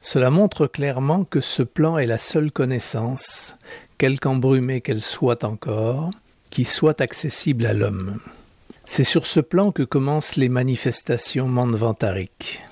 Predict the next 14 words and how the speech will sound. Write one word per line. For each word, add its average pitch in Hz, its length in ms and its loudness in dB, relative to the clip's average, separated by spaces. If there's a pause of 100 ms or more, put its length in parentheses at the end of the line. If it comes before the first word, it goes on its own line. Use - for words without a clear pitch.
(840)
Car 131 200 0
c'est 151 420 0 (280)
dans 127 160 4
cette - 340 -4
âme 131 580 0
que - 80 0
dort, 123 640 2 (240)
durant 123 340 0
le 117 140 2
pralaya, 110 680 -2 (540)
la 117 100 4
pensée 131 460 0
divine, 110 640 0 (640)
où 165 200 4